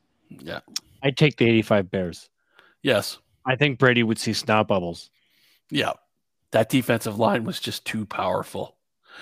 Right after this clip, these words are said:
Speaker 1: Um, I, I, I, you know what, Evan, I, I don't know if you listened to last week's. I threw my, my pairing up, um, from our, our podcast last week. Mine was the eighty-five Bears against the Chiefs,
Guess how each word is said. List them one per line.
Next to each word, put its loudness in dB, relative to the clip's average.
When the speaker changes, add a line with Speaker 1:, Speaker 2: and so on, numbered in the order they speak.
Speaker 1:
Um, 2
I, -2
I, 6
I, 4
you 2
know 4
what, 6
Evan, 6
I, 4
I 4
don't 6
know 4
if -2
you -2
listened -2
to 2
last 0
week's. -10
I 2
threw -2
my, 4
my 2
pairing 2
up, -2
um, 4
from -6
our, -4
our -4
podcast -4
last 0
week. -12
Mine 2
was 4
the -2
eighty-five 2
Bears -2
against -4
the -2
Chiefs, -4